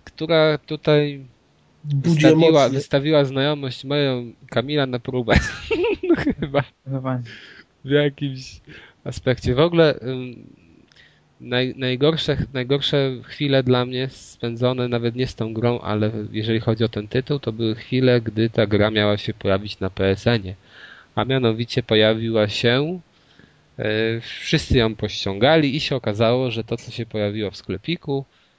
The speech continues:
Speaker 1: było tylko demem. E, no i zniesmaczeni z Kamilem sądziliśmy, że sobie pogramy w ten dzień, gdy miała się ukazać. Niestety sobie nie pograliśmy w koopa.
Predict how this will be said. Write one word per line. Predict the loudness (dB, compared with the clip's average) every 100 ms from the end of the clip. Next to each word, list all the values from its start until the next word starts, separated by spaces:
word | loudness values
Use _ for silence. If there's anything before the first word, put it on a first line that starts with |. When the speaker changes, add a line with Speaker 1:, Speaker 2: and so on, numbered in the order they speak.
| _ -14
Speaker 1:
było | -2 2 2 2
tylko | 0 -6 0 2
demem. | 4 2 2 -2 -6 _ _ -8 -8 -14 _ _ _ _
E, | -14 -10 -8 -8
no | -6 -2 -2
i | -4 -10 -18 -8
zniesmaczeni | -2 -2 0 0 2 2 0
z | -2
Kamilem | -2 2 4 4 0 -12 -20
sądziliśmy, | -8 -4 -2 -4 -6
że | -6
sobie | -4 -2
pogramy | -2 2 2 0
w | -6
ten | -6 -4
dzień, | -2 -2 -4
gdy | -12 -6
miała | -4 -2
się | -2 -4
ukazać. | 0 2 2 0 -4
Niestety | -10 -12 -12
sobie | -12 -8 -8
nie |
pograliśmy | -6 -4 0 0 -2 -8
w | -12
koopa. | -2 0 2 2 0